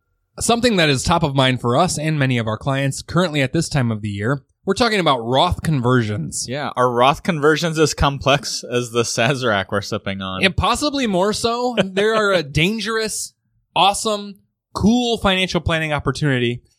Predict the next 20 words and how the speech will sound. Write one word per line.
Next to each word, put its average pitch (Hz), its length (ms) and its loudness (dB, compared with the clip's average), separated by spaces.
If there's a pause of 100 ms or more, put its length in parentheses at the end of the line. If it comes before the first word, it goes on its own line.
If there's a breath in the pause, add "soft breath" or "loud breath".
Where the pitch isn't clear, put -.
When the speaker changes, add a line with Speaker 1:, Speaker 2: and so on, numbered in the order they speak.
(140)
Speaker 1:
uh, 104 80 4
Speaker 2:
Definitely. 90 380 0
Speaker 1:
that 143 140 2
exists 139 380 -2
out 127 280 -2
there. 107 320 -8 (320)
But 185 200 2
it's 220 120 2
complicated. 160 720 0 (240)
There, 196 160 2
Speaker 2:
Yeah. 143 120 2
Speaker 1:
there's 196 200 0
a 190 60 4
lot 202 360 0
going 190 260 0
on 123 380 0 (600)
with 165 340 2
a 160 60 4
Roth 135 300 2
conversion. 117 600 -6